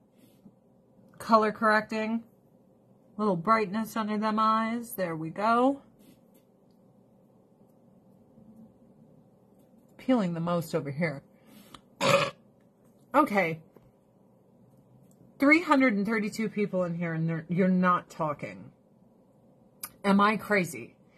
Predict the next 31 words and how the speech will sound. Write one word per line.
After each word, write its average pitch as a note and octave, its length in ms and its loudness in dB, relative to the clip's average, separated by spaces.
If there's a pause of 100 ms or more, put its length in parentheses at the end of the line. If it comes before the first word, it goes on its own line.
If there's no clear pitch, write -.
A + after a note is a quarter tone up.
(260)
It G3+ 120 0
has A3 160 0
been G#3+ 180 2
the G3+ 100 2
same B3 880 0 (720)
chat F3 600 4 (460)
on G#3+ 160 4
my A3 120 2
screen G#3+ 420 0
now, E3+ 360 0
I G3 100 0
feel A#3 380 -2
like, G#3+ 300 0
for G#3 180 -4
four G3+ 300 0
minutes, F3 520 -4
maybe G#3 220 4
five. F3 500 2 (2500)
Is A3+ 220 4
this D4+ 180 4
broken? B3 600 4
Are C4 180 4
you D4 220 6
guys F4 320 2
just C4 180 -6
really C4+ 500 0
just, B3+ 300 -4
like, G3 320 0
I F3 60 -2
don't D#3+ 180 -6
know, D3+ 220 -12